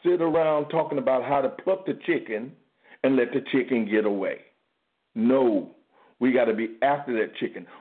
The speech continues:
We cannot sit around talking about how people get saved when our job is to go and present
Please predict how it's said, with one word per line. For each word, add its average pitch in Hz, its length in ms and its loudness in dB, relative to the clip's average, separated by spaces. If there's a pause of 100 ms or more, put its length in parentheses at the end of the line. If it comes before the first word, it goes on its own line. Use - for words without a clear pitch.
We 117 140 -2
cannot 117 840 -2 (100)
sit 175 140 0
around 117 480 0
talking 139 400 0
about 98 280 -2 (200)
how 139 720 0
people 139 500 -2
get 143 240 0 (140)
saved 92 400 -2 (260)
when 120 240 0
our 107 320 0 (120)
job 131 400 2
is 120 120 -2 (140)
to 113 160 -6 (160)
go 120 320 4
and 120 180 -2
present 104 500 -4